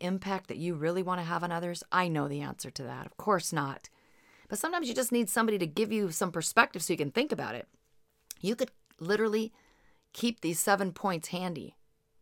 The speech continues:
I'll, I'll refresh your memory at the end here if you want to get out a pen right now and a paper and just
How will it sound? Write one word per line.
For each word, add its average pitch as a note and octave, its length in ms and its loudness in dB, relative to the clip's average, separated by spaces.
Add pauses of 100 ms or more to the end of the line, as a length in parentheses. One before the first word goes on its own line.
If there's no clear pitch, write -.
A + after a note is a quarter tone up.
(920)
I'll, G#3 260 10
I'll G#3+ 420 6
refresh F#3 460 2
your E3 80 0
memory E3 320 0
at - 80 -6
the C#3+ 120 -4
end D#3 200 -2
here C#3+ 180 -4
if B2+ 100 -14
you D3 60 -6
want D3+ 100 -2
to D3+ 60 -4
get D#3 120 -4
out D3 100 0
a C#3 60 -8
pen F3 260 -4
right D3 180 -4
now D3 260 -4 (1000)
and E3 100 0
a C#3+ 40 2
paper F#3 440 4
and E3 320 0 (1800)
just G#3 280 -4